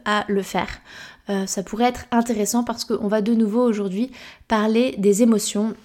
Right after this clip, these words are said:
et que, euh, l'épisode neuf, euh, vaut la peine d'être entendu ou réentendu si vous l'avez pas déjà fait. En fait, l'é-, l'échelle des émotions, c'est un con-, concept qui a été, euh, inventé,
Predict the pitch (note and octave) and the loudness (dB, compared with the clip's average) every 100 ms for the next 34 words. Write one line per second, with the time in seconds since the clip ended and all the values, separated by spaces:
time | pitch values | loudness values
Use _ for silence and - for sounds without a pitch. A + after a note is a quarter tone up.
0 | - G3+ G3 - G#3+ A3 G3 E3+ - - | -4 -2 -2 -2 0 0 0 -2 -4 -4
1 | G3 G3+ G3+ G#3 G3 G3 G3+ - - - | 0 0 2 0 2 2 0 -4 -16 -18
2 | - - _ G#3 F#3+ G3 A3 G3+ A3+ A3+ | -20 -20 _ -2 -2 0 0 2 2 4
3 | G#3 G3+ - A3 G#3 A3+ G#3 A#3+ D4 D4+ | 4 0 0 -2 2 0 0 0 2 2
4 | A3 G#3+ G#3+ G3+ G#3 F#3+ A3+ - G#3 F#3+ | 2 0 2 2 0 -2 -2 -6 -4 -4
5 | G3+ C4 G#3 G3 F3+ - _ _ - - | -2 -2 0 -2 -4 -10 _ _ -10 -10
6 | - - - - - A3+ F4+ D#4+ A#3+ A3 | -10 -20 -20 -20 -4 2 2 6 4 4
7 | A#3+ C4 C4+ D#4+ A#3 A#3+ A#3+ G#3 - A3+ | 4 4 6 4 4 4 2 2 0 2
8 | C4+ - - _ _ _ _ _ _ - | 2 -2 -18 _ _ _ _ _ _ -16
9 | - - - B3 A#3+ A#3 C#4 C4+ - - | -14 -10 2 4 6 4 0 -2 -8 -12
10 | - C4 - A#3 - F#3+ G3 - - - | -2 -2 2 0 0 -4 -6 -14 -20 -20
11 | - C4+ A#3+ A#3+ A#3 - C4 C#4 C#4+ - | -4 4 6 6 2 4 6 8 6 4
12 | G#3 G3+ G3+ G3+ G3 - - - - A#3 | 4 6 6 4 2 -12 -18 -14 2 6
13 | A#3+ A#3 B3+ A#3+ C#4 E4 | 6 6 4 2 0 -2